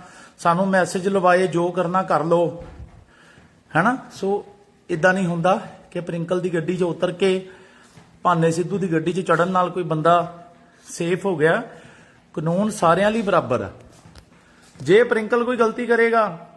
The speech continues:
ਪ੍ਰਿੰਕਲ ਵੀ ਸਜ਼ਾ ਦਾ ਹੱਕਦਾਰ ਹੋਊਗਾ। ਸੋ ਮੈਂ ਇੰਨੀਆਂ ਬੇਨਤੀਆਂ ਕਰਦਾ ਤੁਹਾਨੂੰ ਵੀ ਗਲਤ ਮਤਲਬ ਨਾ ਲਓ ਨਿਊਜ਼ ਦਾ। ਜਿਹੜੇ ਨਿਊਜ਼ ਵਾਲੇ ਐਵੇਂ ਕਰੀ ਜਾਂਦੇ ਧਮਕੀ, ਯਾਰ ਅਸੀਂ ਕੀ ਧਮਕੀ ਦੇਣੀ ਕਿਸੇ ਨੂੰ?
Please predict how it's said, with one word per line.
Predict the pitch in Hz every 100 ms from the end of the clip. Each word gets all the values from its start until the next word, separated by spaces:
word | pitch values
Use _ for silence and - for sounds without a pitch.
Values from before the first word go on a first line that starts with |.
| _
ਪ੍ਰਿੰਕਲ | 196 196 190 233
ਵੀ | 240
ਸਜ਼ਾ | 208 202 208
ਦਾ | 208
ਹੱਕਦਾਰ | 208 156 160
ਹੋਊਗਾ। | 160 104 101 - - - - _ _ _ _ _ _ - - _ -
ਸੋ | 196 202
ਮੈਂ | 208 208
ਇੰਨੀਆਂ | 196 226
ਬੇਨਤੀਆਂ | 202 208 208 220
ਕਰਦਾ | 196 170 190
ਤੁਹਾਨੂੰ | 208 208 202
ਵੀ | 214
ਗਲਤ | 180 160 190 214
ਮਤਲਬ | 202 196 208
ਨਾ | 185 143
ਲਓ | 143 160
ਨਿਊਜ਼ | 185 170 170 165
ਦਾ। | 180 190 185 - - - - - _ _ - - - _ -
ਜਿਹੜੇ | 175 202
ਨਿਊਜ਼ | 196 190 196
ਵਾਲੇ | 202 208
ਐਵੇਂ | 196 202
ਕਰੀ | 202 202
ਜਾਂਦੇ | 208 208
ਧਮਕੀ, | 214 190 165 208
ਯਾਰ | 220 233
ਅਸੀਂ | 233
ਕੀ | 226 240
ਧਮਕੀ | 240 226 190
ਦੇਣੀ | 175 160 143
ਕਿਸੇ | 131 135
ਨੂੰ? | 123